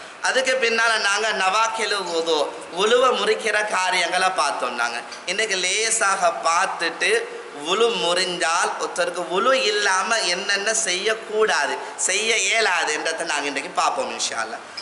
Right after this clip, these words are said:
போன வகுப்புல நாங்க பார்த்த பாடம் தான் வுளுவை முறிக்கிற காரியங்கள், சில முக்கியமான விஷயங்களை நாங்க பார்த்தோம்.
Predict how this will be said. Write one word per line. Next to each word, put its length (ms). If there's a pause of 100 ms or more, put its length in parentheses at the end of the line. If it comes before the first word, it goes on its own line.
(320)
போன 200
வகுப்புல 280
நாங்க 260
பார்த்த 340
பாடம் 360
தான் 280
வுளுவை 280
முறிக்கிற 560
காரியங்கள், 560
சில 200
முக்கியமான 600
விஷயங்களை 500
நாங்க 280
பார்த்தோம். 480